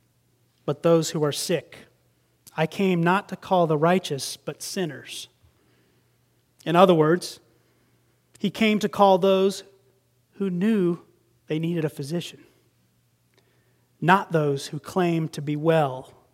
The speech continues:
but are really not. I think the same idea is expressed there. You know, this makes me think of this, the proverb,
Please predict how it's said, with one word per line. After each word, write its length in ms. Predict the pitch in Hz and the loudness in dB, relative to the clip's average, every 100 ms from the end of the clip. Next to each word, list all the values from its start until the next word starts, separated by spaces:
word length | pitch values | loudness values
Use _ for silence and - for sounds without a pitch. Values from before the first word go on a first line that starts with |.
| _ _ _ _ _ _ _ | _ _ _ _ _ _ _
but 140 | 151 139 | -6 -4
are 80 | |
really 240 | 135 139 135 | -2 -2 -4
not. 380 | 139 131 - - _ _ _ _ _ _ _ _ _ _ _ _ _ _ | -10 -14 -20 -20 _ _ _ _ _ _ _ _ _ _ _ _ _ _
I 400 | _ _ _ - | _ _ _ -14
think 140 | 151 | -14
the 80 | - | -10
same 400 | - 165 151 139 _ _ _ - | -4 -2 -2 -6 _ _ _ -8
idea 580 | 147 143 160 156 143 - _ _ _ _ _ | -6 -4 -2 0 -2 -6 _ _ _ _ _
is 120 | - 147 | -14 -12
expressed 600 | - - 156 143 - - | -10 -4 -2 -2 -6 -14
there. 260 | 139 98 - _ _ _ _ _ - - | -14 -14 -20 _ _ _ _ _ -20 -10
You 120 | - | -2
know, 60 | 214 | 2
this 180 | 226 - | 2 2
makes 180 | 226 - | -2 -2
me 80 | |
think 240 | 175 214 196 | -2 -2 2
of 220 | 170 143 | 2 2
this, 360 | 147 139 - - _ | -2 -2 -8 -20 _
the 200 | 160 151 | -6 -6
proverb, 680 | 139 - 180 170 151 147 143 | -6 -2 2 4 4 0 -2